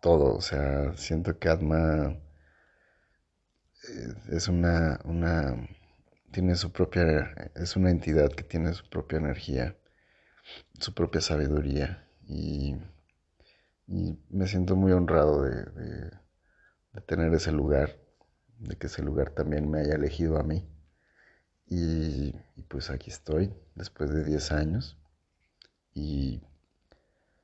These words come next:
y al día de hoy con más ganas de seguir adelante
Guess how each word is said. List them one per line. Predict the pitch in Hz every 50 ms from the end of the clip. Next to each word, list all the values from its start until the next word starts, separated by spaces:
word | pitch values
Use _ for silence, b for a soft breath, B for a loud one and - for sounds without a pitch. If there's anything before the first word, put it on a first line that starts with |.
| _ _ _
y | 85 90
al | 80 78
día | 82 87 87 87
de | 90 87 85
hoy | 85 87 87 90 92 95 95 - - _ _ _ _ _ _ _ _ _ _ _ _ _ _ _ _ _ _ _ _ _ _ _ _ _ _ _ _ _ _ _ _ _ _ _ _ _ _
con | - 82 82 82
más | 78 78 78 80
ganas | 78 78 80 78 78 80 98 - - - _ _ _ _ _ _ _ _
de | - - 80
seguir | 82 80 76 80 76 80
adelante | 80 80 - 78 78 73 - - - - 123